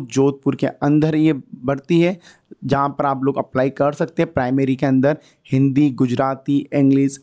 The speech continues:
एसएसटी कंप्यूटर में भर्ती निकली है। वहीं सेकेंडरी की बात करूँ तो यहाँ पर भी आप लोग अप्लाई कर सकते हैं। तो ये सारी जो वैकेंसी है दोस्तों, मैं आपको अपडेट कर दूंगा, आप लोग अप्लाई कीजिए और प्लीज अपने दोस्तों के साथ शेयर कीजिए, जरूरी है आप लोगों के लिए जानना समझना। और अगर वीडियो अच्छा लगा तो वीडियो को लाइक कर दीजिए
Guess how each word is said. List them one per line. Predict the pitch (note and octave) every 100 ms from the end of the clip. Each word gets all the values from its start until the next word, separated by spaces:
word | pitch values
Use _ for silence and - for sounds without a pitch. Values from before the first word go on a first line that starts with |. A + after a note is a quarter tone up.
| -
एसएसटी | B2 C3+ - C3
कंप्यूटर | B2+ B2
में | B2
भर्ती | A#2+ A#2
निकली | D3 C#3 D3
है। |
वहीं | C#3+ C3 A#2+ - _ - -
सेकेंडरी | - E3 G3
की | G3
बात | F#3+ F3+ F3+
करूँ | F3+
तो | F3+
यहाँ | D3+
पर | C3+ C#3
भी | C#3
आप | C3+
लोग | C#3+
अप्लाई | - - A#2+ C#3+ -
कर | -
सकते | - - -
हैं। | -
तो |
ये | G#3
सारी | A3 G3 G3+
जो | A#3+
वैकेंसी | A3 E3+ F#3 F#3 G#3
है | G3+
दोस्तों, | F3 E3+ -
मैं | F3+
आपको | D#3+ - D#3+ D#3+ - - -
अपडेट | B2+ C3 C#3
कर | - C3+
दूंगा, | C#3+ E3 E3
आप | - A2+
लोग | A#2+
अप्लाई | A#2 - C#3
कीजिए | E3 F3+ D3 E3+
और | - D3 -
प्लीज | - G#3+ A3+ A3+ _ _
अपने | - - G#3+
दोस्तों | E3 E3+ E3+ A3
के | A3
साथ | G#3 F3+
शेयर | F3+ E3+ F3
कीजिए, | D#3+ D#3 F3
जरूरी | C#3 B2+ C3+ F3
है | F#3
आप | D#3+
लोगों | D#3+ D#3
के | D#3
लिए | D#3
जानना | C3+ C3+ C#3+
समझना। | D3 C#3 C3 C3 D3+ - - _
और | C3+
अगर | C3+
वीडियो | C#3 C#3
अच्छा | C3 E3
लगा | E3 E3 F3
तो | D3+
वीडियो | B2+ B2
को | A#2+
लाइक | B2 D3 E3
कर | F#3
दीजिए | E3+ D#3+ F#3+